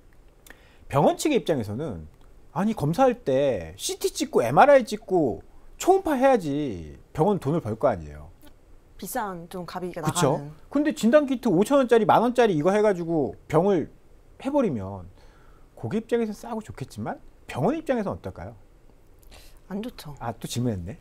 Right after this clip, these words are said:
Speaker 1: <laughs> 아, 질문 금지.
Speaker 2: 수익성이 좀 떨어지죠.
Speaker 1: 그렇죠. 그래서 이게, 어, 빠른 속도로 성장 안 했는데 이게 한번 어느 정도의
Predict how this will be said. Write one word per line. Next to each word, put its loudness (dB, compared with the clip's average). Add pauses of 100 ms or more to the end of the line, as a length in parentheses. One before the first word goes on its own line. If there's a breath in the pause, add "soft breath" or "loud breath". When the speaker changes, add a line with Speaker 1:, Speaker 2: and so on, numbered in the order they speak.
Speaker 1:
<laughs> -6
아, -6
질문 4
금지. -2
Speaker 2:
수익성이 -8
좀 -8
떨어지죠. -6
Speaker 1:
그렇죠. 0
그래서 0 (260 soft breath)
이게, 4 (420)
어, -6
빠른 2
속도로 2
성장 0
안 -4
했는데 -8 (120)
이게 -4
한번 0
어느 4
정도의 4